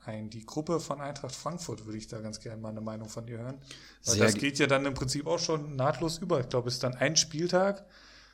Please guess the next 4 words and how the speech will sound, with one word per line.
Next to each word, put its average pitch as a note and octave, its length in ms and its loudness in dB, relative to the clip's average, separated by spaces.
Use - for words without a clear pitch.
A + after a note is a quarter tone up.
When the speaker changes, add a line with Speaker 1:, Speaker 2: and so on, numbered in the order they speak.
Speaker 1:
Das B2+ 300 -4
war, B2 760 6
äh, - 40 2
beispielsweise B2 1080 2